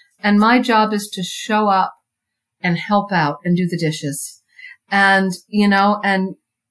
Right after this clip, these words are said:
maybe it's the weeds breaking through the concrete. Look at, you begin to participate and see all of nature around us. And also, I think a lot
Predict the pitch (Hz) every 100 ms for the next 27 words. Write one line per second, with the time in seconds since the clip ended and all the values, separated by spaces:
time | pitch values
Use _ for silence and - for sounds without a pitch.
0 | _ - 214 240 254 254 254 - 214 226
1 | 233 202 160 - 196 196 196 - 196 185
2 | - 202 190 180 - 170 170 - - _
3 | _ _ _ 254 262 247 - _ _ -
4 | 214 226 240 240 254 247 247 240 - 247
5 | 254 247 196 175 175 190 185 - - 233
6 | 208 190 _ _ _ _ _ 220 226 240
7 | 226 220 214 208 208 214 - 185 190 202
8 | 196 185 - 240 247 302 - 294 285 _
9 | _ _ _ _ - 240 311 285 247 233
10 | 240 240 240